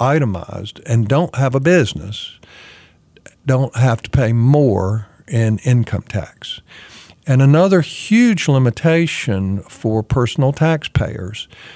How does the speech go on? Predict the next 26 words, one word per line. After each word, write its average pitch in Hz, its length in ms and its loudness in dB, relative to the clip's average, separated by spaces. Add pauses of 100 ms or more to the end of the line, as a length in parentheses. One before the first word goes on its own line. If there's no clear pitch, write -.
(480)
is, 139 540 -2 (360)
uh, 117 320 -2
the 120 160 -2
fact 117 540 -2
that 117 200 -2
there 120 240 2
is 117 240 0 (120)
a 117 100 0
limited 139 1080 0
deduction 127 1200 -4 (800)
on 139 280 2
their 135 340 2
state 120 720 -2 (120)
and 131 280 4
local 107 800 -2 (480)
taxes. - 800 -6 (140)
In 123 60 0
other 120 160 0
words, 110 460 -2
what - 320 -2
you 135 80 -2
pay 110 460 0
for 104 200 -6
state 113 420 -2
income 131 480 0
tax 120 760 -4